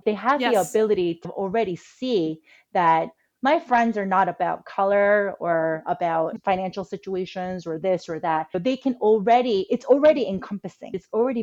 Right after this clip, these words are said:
Speaker 2: Yes.
Speaker 1: being pushed out. And I feel like, who can push that out? Sure, the institutions, the schools can change and push that out, but I think it's also our own personal responsibility. That's part of
Speaker 2: Mm-hmm.
Speaker 1: the reason why I volunteered at the library,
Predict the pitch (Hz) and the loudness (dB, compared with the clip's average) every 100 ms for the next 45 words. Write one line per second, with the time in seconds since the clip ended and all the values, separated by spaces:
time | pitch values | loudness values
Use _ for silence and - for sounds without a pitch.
0 | 185 220 196 226 220 202 - 185 - 156 | -4 -4 -2 0 0 -4 -10 -14 -6 -4
1 | 156 - - - 214 226 226 - 247 254 | -4 -8 -20 -10 0 2 2 2 2 6
2 | 226 208 202 - _ _ _ _ _ _ | 6 4 2 -6 _ _ _ _ _ _
3 | 320 330 339 277 262 - 208 190 196 214 | 0 0 0 0 0 -2 0 2 4 2
4 | - - 294 294 294 233 220 226 214 202 | -2 -4 2 4 4 2 -2 -2 -4 -8
5 | - 214 - 214 208 - 170 - - 214 | -8 -8 -6 -4 -4 -6 -12 -14 -4 0
6 | 214 208 185 175 208 190 175 175 185 - | 0 -2 -8 -8 -8 -8 -8 -12 -14 -10
7 | 202 277 277 262 269 349 359 370 269 262 | -4 -2 -2 -2 -2 -2 -4 -2 -2 -2
8 | - 233 220 196 196 190 196 196 - 185 | 0 0 0 2 2 2 -2 -4 -10 -12
9 | 190 180 160 165 - 170 170 - 196 185 | -8 -8 -6 -10 -8 -10 -8 -6 -6 -6
10 | - - 240 - 226 214 254 214 214 208 | -10 -2 -2 0 2 2 2 -2 -4 -4
11 | 196 190 180 175 170 170 170 175 180 180 | -2 0 0 -2 0 0 -2 -6 -10 -10
12 | 190 208 226 269 190 - - | -6 0 0 0 -4 -8 -12